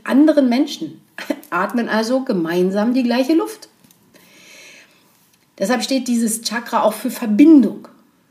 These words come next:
Die Energie dieses Chakras ist Mitgefühl, Menschlichkeit, Mitfreude, auch sowas wie Toleranz, Liebe natürlich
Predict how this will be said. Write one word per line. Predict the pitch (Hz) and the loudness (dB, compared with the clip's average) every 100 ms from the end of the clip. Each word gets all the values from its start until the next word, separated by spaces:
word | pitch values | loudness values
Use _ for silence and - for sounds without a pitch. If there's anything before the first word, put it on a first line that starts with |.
| _ _ 208 | _ _ -10
Die | 202 | -2
Energie | 262 269 381 | 2 6 6
dieses | 349 226 - | 6 4 -2
Chakras | - 185 180 180 | -8 -8 -8 -8
ist | 208 - | -8 -4
Mitgefühl, | 196 208 - - - - - | 2 2 2 -4 -12 -10 -6
Menschlichkeit, | 190 254 254 202 - 147 139 - _ _ | -2 -2 -2 -8 -12 -18 -20 -20 _ _
Mitfreude, | 214 320 392 - - 240 240 240 240 233 226 - - _ _ _ _ _ - | 0 2 0 -6 -8 -2 0 2 2 0 -4 -12 -20 _ _ _ _ _ -10
auch | 147 | -8
sowas | - 160 151 | -6 -8 -8
wie | - | -12
Toleranz, | - 160 147 175 240 277 - | -12 -8 -6 -2 0 0 -2
Liebe | 185 202 214 | -4 -4 -2
natürlich | 208 190 202 180 185 - | -4 -4 -6 -4 -4 -8